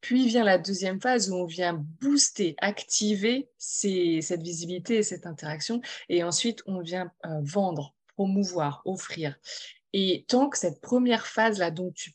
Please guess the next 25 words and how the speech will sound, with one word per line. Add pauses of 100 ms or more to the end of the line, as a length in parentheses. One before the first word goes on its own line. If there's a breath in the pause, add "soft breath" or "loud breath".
parles, (280 loud breath)
où
il
n'y
a
pas
d'interaction
qui
se
construit, (260 loud breath)
on
ne
peut
pas
passer
au
reste. (300 loud breath)
Et
c'est
pour
ça
qu'il
y
a
beaucoup